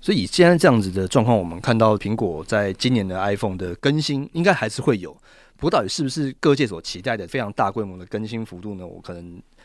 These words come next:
觉得说这个大家使用者朋友们可能可以再，再期待一下。那很多事情可能过完年之后会定案，那到时候也许会有更多的这个消息出来。那么我觉得有一件很重要的事情哦，因为过往几年其实苹果的销售量都还算是一个保证。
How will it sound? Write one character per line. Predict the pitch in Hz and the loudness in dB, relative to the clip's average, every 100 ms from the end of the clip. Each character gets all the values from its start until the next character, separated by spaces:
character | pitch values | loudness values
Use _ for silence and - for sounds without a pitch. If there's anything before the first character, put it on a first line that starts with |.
| _ - | _ -6
觉 | - | 2
得 | 98 | 4
说 | 107 | 6
这 | 107 | 6
个 | 107 101 | 4 4
大 | 104 | 4
家 | 101 101 104 - - - | 4 4 2 -4 -20 -14
使 | - 101 | -4 2
用 | 113 | 6
者 | 110 | 6
朋 | 101 | 4
友 | 107 | 0
们 | 90 - | -2 -6
可 | 82 | -8
能 | |
可 | 85 104 | -2 0
以 | |
再， | 90 101 | 2 2
再 | 95 107 | 4 4
期 | - | 2
待 | 90 110 | 2 2
一 | 85 | 2
下。 | 104 82 | -4 -2
那 | 113 101 - - | -2 -4 -6 -14
很 | - 110 | -2 4
多 | 151 | 6
事 | 151 | 8
情 | 113 | 6
可 | 104 | 2
能 | 85 87 | -4 -6
过 | - 131 | 2 4
完 | 104 | 4
年 | 98 | 0
之 | |
后 | 101 | 0
会 | 104 | 0
定 | 98 98 | 0 -2
案， | 95 95 | -4 -6
那 | 107 | -4
到 | 104 113 | 2 4
时 | 107 | 4
候 | |
也 | 98 | 0
许 | 101 | -4
会 | 90 | -2
有 | 95 | -4
更 | - 95 | -2 -2
多 | 98 90 | -2 -4
的 | |
这 | 95 | -4
个 | 90 | -4
消 | 104 98 | -2 -2
息 | 82 | -4
出 | - 95 | -8 -8
来。 | - - - - | -8 -14 -10 2
那 | 214 | 6
么 | |
我 | 113 | 6
觉 | 104 | 6
得 | 98 | 2
有 | |
一 | 85 | 4
件 | 139 | 2
很 | 85 | 2
重 | 113 110 | 2 4
要 | 98 | 4
的 | |
事 | - | 2
情 | 98 76 | -4 -4
哦， | 67 - | -4 6
因 | |
为 | 202 | 8
过 | 165 143 | 8 6
往 | 90 95 | 6 2
几 | 87 | -4
年 | 76 | -4
其 | 87 | -4
实 | 95 | -2
苹 | 92 113 | 0 0
果 | 98 | 0
的 | 80 | 0
销 | 107 104 | 2 4
售 | 110 | 4
量 | 101 | 2
都 | 101 | -2
还 | 101 | -6
算 | 90 101 | -4 -4
是 | 95 98 | -4 -6
一 | 90 | -8
个 | 92 | -8
保 | - 69 | -8 -6
证。 | - 110 | -2 -4